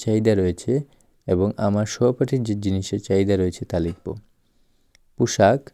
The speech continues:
সহপাঠীর জুতা, আমার মোবাইল, সহপাঠীর হাতঘড়ি, আমার বাইসাইকেল,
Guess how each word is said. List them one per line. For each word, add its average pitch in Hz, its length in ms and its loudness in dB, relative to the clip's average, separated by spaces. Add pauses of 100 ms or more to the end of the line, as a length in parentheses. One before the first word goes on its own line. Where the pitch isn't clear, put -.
(120)
সহপাঠীর 101 680 0
জুতা, 95 340 -2 (1200)
আমার 92 300 0 (360)
মোবাইল, 98 440 4 (400)
সহপাঠীর 101 580 2
হাতঘড়ি, 101 580 2 (680)
আমার 92 340 0
বাইসাইকেল, 98 720 0